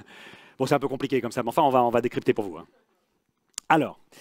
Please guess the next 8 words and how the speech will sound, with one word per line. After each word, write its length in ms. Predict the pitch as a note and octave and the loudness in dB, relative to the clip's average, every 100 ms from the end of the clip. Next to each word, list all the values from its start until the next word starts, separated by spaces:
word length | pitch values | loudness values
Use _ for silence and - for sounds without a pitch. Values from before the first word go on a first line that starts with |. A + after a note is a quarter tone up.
| - - | -20 -8
il 100 | G#3 | -2
commence 520 | - A3 A#3 B3 B3+ | 4 6 6 6 4
en 80 | F#3+ | 2
nous 140 | F#3 | 2
disant, 680 | E3+ F3+ E3 F#3+ G3 G#3+ A3 - - _ _ _ _ _ - _ _ _ _ _ _ _ _ _ - | 0 0 4 6 8 6 2 -6 -20 _ _ _ _ _ -20 _ _ _ _ _ _ _ _ _ -8
dans 80 | |
la 180 | C3+ C3+ | -4 -2
vie, 480 | B2 C#3 D#3 E3 E3+ | 0 2 4 4 0